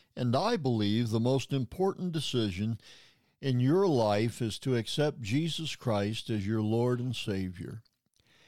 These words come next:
Accepting Jesus is the key to joy, peace, and success in your personal life.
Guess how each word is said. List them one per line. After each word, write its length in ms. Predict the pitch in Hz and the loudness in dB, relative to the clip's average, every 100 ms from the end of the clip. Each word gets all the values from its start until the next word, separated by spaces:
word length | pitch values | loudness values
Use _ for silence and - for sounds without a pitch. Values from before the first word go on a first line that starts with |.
| _ | _
Accepting 600 | 139 - 240 254 247 220 170 | -4 -2 0 0 0 0 0
Jesus 560 | 151 127 107 143 127 | 2 2 2 -2 -2
is 160 | 131 104 | -2 -2
the 140 | 117 | -4
key 280 | - 135 135 | -2 0 0
to 120 | 117 | 0
joy, 560 | 98 95 120 139 165 202 - | 0 2 4 4 2 -2 -8
peace, 440 | - 135 160 175 - | -2 0 0 -4 -6
and 160 | 143 | -4
success 800 | 127 160 131 - 147 120 90 - | -4 -4 -6 -2 0 0 -2 -4
in 100 | 110 | -4
your 160 | 110 113 | -2 -2
personal 560 | - 143 127 135 127 | -2 -4 -4 -4 0
life. 540 | 120 101 87 98 - | 2 2 0 -6 -14